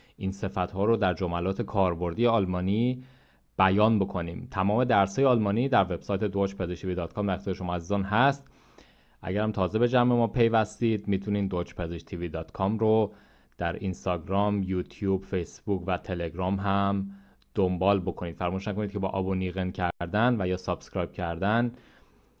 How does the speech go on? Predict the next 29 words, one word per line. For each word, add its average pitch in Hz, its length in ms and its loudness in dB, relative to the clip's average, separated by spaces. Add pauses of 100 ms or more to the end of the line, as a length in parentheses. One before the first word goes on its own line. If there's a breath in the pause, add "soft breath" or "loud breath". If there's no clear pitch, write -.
(220 soft breath)
و 90 120 0
بعد 98 240 0
روشن 95 240 0
کردن 95 340 0
اون 127 120 4
زنگوله 104 640 2
درس‌های 98 480 -2
جدید 95 360 -2
رو 92 80 -2
از 80 240 -2
دست 92 480 -2
نمیدید. 98 560 -2 (880 soft breath)
خب، 147 180 0
اول 160 260 6
با 202 280 8
تنگ 147 440 4
شروع 92 360 0
می‌کنیم. 87 540 -8 (960)
یک 190 160 4
حالتی 151 420 6
که 170 120 2
برای 120 200 6
گفتن 110 360 2
تنگ 110 340 0
استفاده 104 480 0
می‌شه، 131 420 0 (240)
انگ 117 460 4 (160)
هستش. - 520 -6 (100)
انگ. 101 400 2